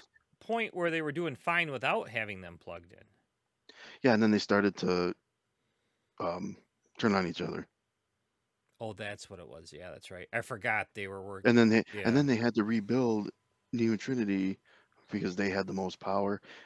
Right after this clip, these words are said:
Speaker 2: It was stupid garbage that didn't need to happen.
Speaker 1: Well, then you had Jada's role, which, God, I've never liked her as an actress. And, of course, now everyone hates her, which I'm pretty happy about, actually.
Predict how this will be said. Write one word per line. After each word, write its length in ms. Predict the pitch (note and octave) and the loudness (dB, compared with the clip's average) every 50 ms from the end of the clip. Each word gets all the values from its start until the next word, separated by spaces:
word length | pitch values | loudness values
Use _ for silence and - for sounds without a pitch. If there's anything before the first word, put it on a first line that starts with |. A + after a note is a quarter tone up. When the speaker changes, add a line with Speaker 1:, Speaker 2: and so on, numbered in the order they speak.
| - - | -10 -6
Speaker 2:
It 60 | F#2 | -6
was 100 | F#2+ F#2 | -4 -4
stupid 360 | - - - G2+ F#2+ - F#2 - | -4 -4 -4 -6 -6 -6 -4 -2
garbage 320 | - - F2+ F2 F2 - | 0 0 0 0 -2 -4
that 100 | E2+ - - | -4 -4 -4
didn't 160 | F2 F2 F2 | -4 -2 -2
need 120 | F2 E2+ | -4 -4
to 60 | - | -6
happen. 380 | - E2+ D#2+ E2 - - E2 - - _ _ _ _ _ _ _ _ _ _ _ - - | -6 -6 -8 -6 -6 -8 -10 -10 -14 _ _ _ _ _ _ _ _ _ _ _ -10 -6
Speaker 1:
Well, 100 | C3+ C#3+ | -4 -2
then 160 | D#3 D#3+ D#3+ | -2 -2 0
you 100 | C#3+ C#3 C#3+ | 0 0 0
had 260 | C3 A2+ G2+ F#2 - _ _ _ _ _ _ _ _ _ _ _ _ _ _ _ _ _ _ _ _ D#3 | 0 0 -4 -8 -16 _ _ _ _ _ _ _ _ _ _ _ _ _ _ _ _ _ _ _ _ -14
Jada's 760 | C3 G#2+ - - C3 C3 C#3+ D3+ C#3 A#2 A2 G2 - - G#2 - - | -12 -8 0 2 4 4 4 4 4 2 2 0 -4 -8 -10 -14 -14
role, 540 | C3+ A2+ G#2+ A2+ G#2+ G#2 G#2+ G#2+ G#2 G2+ G2 | -10 -4 -2 0 2 2 0 0 -2 -4 -4
which, 400 | G#2 G2+ - - - - - - _ _ _ _ _ | -6 -6 -8 -8 -10 -10 -14 -18 _ _ _ _ _
God, 280 | - - D3 D3+ C3+ - - | -8 -6 -6 -4 -4 -4 -4
I've 180 | C#3 C3 G#2+ | -6 -6 -6
never 420 | C3+ C3 C3 C#3+ D3+ C#3+ E3 F#3 D#3 | -8 -4 0 0 0 2 0 -2 0
liked 320 | C3 B2+ C3+ B2+ - - | 0 0 0 0 -4 -6
her 140 | - B2+ A#2 | -6 -6 -6
as 100 | G#2 F#2+ | -6 -6
an 80 | G2 G#2+ | -6 -6
actress. 480 | G2+ G#2+ G#2+ - - - G2 F#2 - - | -4 -4 -6 -8 -10 -12 -12 -10 -10 -8
And, 80 | C#3 | -10
of 60 | C#3 - | -4 0
course, 240 | F3+ D3+ - - | 0 0 0 2
now 200 | C#3 C3 C3+ C3 | 0 2 4 4
everyone 340 | A#2 A#2+ B2 A#2+ G#2+ G2 F#2 | 2 2 2 0 -2 -4 -6
hates 240 | F2+ F#2 F2+ - - | -6 -10 -10 -10 -10
her, 180 | G#2 G#2 G#2 - _ - | -10 -10 -10 -12 _ -14
which 220 | G#2+ G#2 - - | -12 -10 -10 -8
I'm 220 | - G2 F#2+ G2 - _ | -10 -10 -10 -12 -14 _
pretty 180 | - A2 F#2+ F2+ | -10 -10 -6 -6
happy 220 | F#2+ F#2 F2 F#2+ | -6 -6 -8 -10
about, 200 | F2 F2 F2 F2 | -10 -10 -10 -10
actually. 420 | F2+ F2 E2+ - - - G2+ G2+ | -10 -12 -12 -14 -16 -16 -16 -16